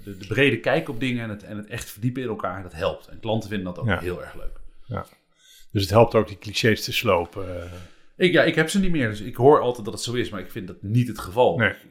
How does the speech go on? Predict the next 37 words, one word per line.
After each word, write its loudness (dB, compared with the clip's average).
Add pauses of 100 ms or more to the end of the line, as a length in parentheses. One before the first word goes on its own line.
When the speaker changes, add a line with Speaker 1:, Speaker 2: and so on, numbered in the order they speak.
Speaker 1:
ik -20
kan -10
het -10
enorm -4
koesteren -6
om -10
met -14
programmeurs -10
gewoon -12
ook -14
over -10
te -18
hebben -10
dat -14
ze -14
het -16
een -10
beetje -6
binair 0
aanpakken, -4
dit -8
probleem. -10
En -18
dat, -8
dat, -2
dat, -14
dat, -8
dat -6
we -8
daar -4
dan -8
over -12
kunnen -6
lachen -4
en -12
dat -8
dan, -14